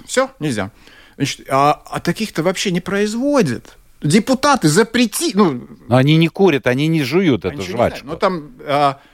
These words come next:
Speaker 1: э, значит, э, в Эстонии, в Валке, там, а там уже открыт киоск, значит, там, э, м, э, супермаркете, киоск, продают вот эти вот ш-, штуки.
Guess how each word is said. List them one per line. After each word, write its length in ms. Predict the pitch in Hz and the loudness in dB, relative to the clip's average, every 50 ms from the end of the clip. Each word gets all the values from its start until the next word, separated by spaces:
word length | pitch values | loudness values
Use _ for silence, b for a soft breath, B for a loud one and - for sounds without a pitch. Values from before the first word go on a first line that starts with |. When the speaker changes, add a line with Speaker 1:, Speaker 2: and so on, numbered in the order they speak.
| b _ - | b _ -4
Speaker 1:
э, 200 | 143 147 143 143 | -2 0 0 0
значит, 300 | 165 180 165 - - 143 | 0 -2 -4 -6 -6 -6
э, 460 | 151 160 156 147 143 135 135 139 139 | -6 -4 -4 -4 -4 -4 -4 -6 -2
в 120 | 135 151 | -2 -2
Эстонии, 460 | 160 - - - 277 311 294 214 151 139 | -2 -2 -2 -2 0 0 0 2 0 2
в 60 | 127 | 4
Валке, 300 | 143 139 139 147 - 127 | 4 4 2 2 0 0
там, 140 | 185 190 185 - | 0 0 0 0
а 80 | 165 | 0
там 220 | - 262 277 269 220 | 2 2 2 4 4
уже 180 | 175 - 240 226 | 4 4 4 2
открыт 420 | 196 165 - - 175 180 185 170 | 2 0 0 0 2 2 2 2
киоск, 440 | - 160 160 196 240 269 - - - | 0 2 4 4 4 4 2 -2 -4
значит, 220 | 247 247 214 - - | -6 -6 -4 -2 -2
там, 180 | 151 135 131 123 | -2 -2 -4 -6
э, 260 | 117 120 120 123 127 | -6 -6 -6 -4 -2
м, 460 | 123 131 139 135 131 127 127 123 117 | -2 -2 -2 -2 -4 -4 -6 -6 -8
э, 40 | 107 | -10
супермаркете, 800 | - - 160 123 147 139 160 196 247 269 269 - 233 175 - 190 | -10 -10 -8 -4 -4 -4 -2 -2 -2 -4 -4 -6 -8 -8 -8 -8
киоск, 340 | - 147 175 226 240 - - | -4 0 0 0 0 0 0
продают 460 | 170 170 165 147 180 196 202 202 202 | 0 2 2 4 6 6 6 6 4
вот 160 | 190 175 170 | -2 -6 -8
эти 140 | 165 156 165 | -8 -6 -4
вот 180 | 151 139 120 | -4 -4 -4
ш-, 180 | - - - 117 | -6 -8 -12 -12
штуки. 440 | - - - - 143 156 214 202 | -12 -12 -10 -10 -12 -12 -12 -12